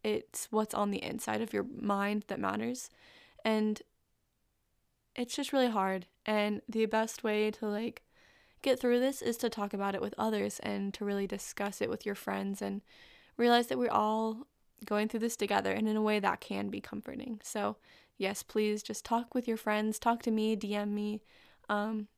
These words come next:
I would love to talk about it. And yeah, on the other side of school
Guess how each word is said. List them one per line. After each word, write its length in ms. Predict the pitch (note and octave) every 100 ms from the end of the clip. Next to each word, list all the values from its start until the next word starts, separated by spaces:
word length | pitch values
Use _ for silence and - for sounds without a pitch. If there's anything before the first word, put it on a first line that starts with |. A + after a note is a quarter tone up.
| _
I 80 | G#3+
would 120 | G#3
love 140 | G3 G3
to 60 |
talk 240 | G3+ G#3 G#3
about 240 | G#3+ A3
it. 160 | A#3 -
And 320 | - A#3+ A3+ - _ _ _ _ _
yeah, 280 | C4+ C#4 A3 - _ _ _ _ _ _
on 140 | A#3 A#3
the 100 | A3+
other 200 | A3 A#3
side 400 | - A#3 A#3 A3
of 440 | G#3 G3+ G3+ G3+ _ _ _ _ _
school 800 | - - - A3+ A3+ A#3 A#3